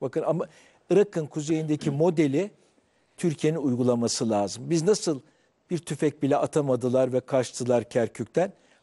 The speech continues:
Bunu uyguladığımız zaman yani Türkiye, Suriye, Irak, İran, Rusya işbirliğine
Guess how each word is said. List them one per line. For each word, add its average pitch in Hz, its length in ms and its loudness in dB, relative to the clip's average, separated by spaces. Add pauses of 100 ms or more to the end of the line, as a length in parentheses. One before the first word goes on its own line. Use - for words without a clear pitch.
(100)
Bunu 175 220 0
uyguladığımız 160 680 2
zaman 117 260 0
yani 139 300 0
Türkiye, 135 440 0
Suriye, 135 520 2
Irak, 151 360 4
İran, 139 380 2
Rusya 160 300 0
işbirliğine 135 720 0